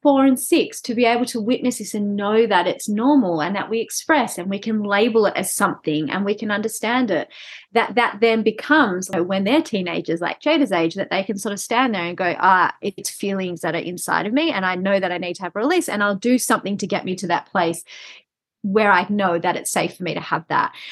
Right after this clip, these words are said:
And I think that is the magic of aware <laughs> parenting, you know, not having had this, as we spoke about in our last episode together, to moving into this place, like, having this deep understanding of it and embodying it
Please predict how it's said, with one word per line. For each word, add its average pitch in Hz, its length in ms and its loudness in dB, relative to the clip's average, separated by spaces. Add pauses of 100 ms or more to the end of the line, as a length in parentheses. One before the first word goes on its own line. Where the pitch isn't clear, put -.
(140)
And 226 120 0
I 226 60 2
think 226 420 0
that 214 240 2 (480)
is 208 280 -2
the 196 120 -2
magic 190 440 -4
of 180 80 -10
aware 190 180 -6
<laughs> 180 140 -12
parenting, 208 520 -2
you 180 80 -10
know, 175 260 -4
not 208 300 -2
having 208 300 -2
had 247 260 0
this, 175 240 -4
as 170 200 -4
we 202 40 0
spoke 190 260 -6
about 180 200 -6
in 170 100 -6
our 175 120 -2
last 277 280 0
episode 175 380 -6
together, 170 340 -2 (280)
to 233 100 4
moving 247 320 4
into 233 180 0
this 233 220 0
place, 175 300 -2
like, 175 100 -2
having 220 320 0
this 226 160 -2
deep - 400 -4
understanding 208 640 -2
of 175 140 -6
it 175 140 -2
and 180 100 -6
embodying 233 480 0
it 170 180 -2